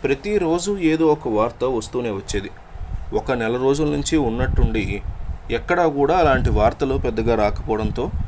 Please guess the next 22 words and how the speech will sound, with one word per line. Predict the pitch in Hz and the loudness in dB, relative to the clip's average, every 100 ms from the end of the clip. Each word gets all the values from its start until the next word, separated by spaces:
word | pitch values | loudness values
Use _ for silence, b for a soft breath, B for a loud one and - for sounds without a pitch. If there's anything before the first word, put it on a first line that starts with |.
| - - - | -6 -2 0
అటు | 127 170 | 2 2
పోలీసులు | 147 147 196 196 180 | 4 6 6 2 0
కానీ, | 156 135 139 | 0 0 -2
ఇటు | 170 143 | -4 -4
హిందూ | 131 117 131 151 | -2 0 0 0
సభ్యులు | - 131 131 123 | -2 -2 -2 0
కానీ | 117 110 98 92 - - - - | 0 -2 -4 -6 -8 -10 -8 -4
ఊపిరి | 131 147 127 | -2 0 -2
పీల్చుకున్నారు. | 107 101 - 101 87 - - - - - - - - - | -2 -4 -6 -8 -6 -4 -2 -4 -2 -4 -4 -4 -6 -6
అయితే | 101 101 156 | -6 -4 -2
ఈ | 135 | -2
దాడులు | 101 101 123 147 | 0 2 2 2
జరిగిన | 135 123 117 | 0 -2 -2
సమయంలో | 113 110 101 104 107 156 | -4 -6 -4 -4 -2 -2
విజయవాడ | 127 113 139 143 143 | -2 2 2 4 2
ఇంద్రకీలాద్రిపై | 117 107 - - 123 120 117 117 110 | 0 -2 -2 -2 0 0 -2 -4 -2
జరిగిన | 107 101 101 | -2 -4 -4
సంఘటనతో | - 98 101 107 101 107 | -2 -2 -2 -2 -4 -2
అందరూ | 110 101 107 151 - B B | -2 -2 -2 -4 -6 B B
ఒక్కసారిగా | 120 - 160 156 151 156 | -2 -2 0 2 2 2
షాక్కు | 147 120 117 117 | 0 -2 -2 2
గురయ్యారు. | 95 92 92 92 | 2 0 -4 -4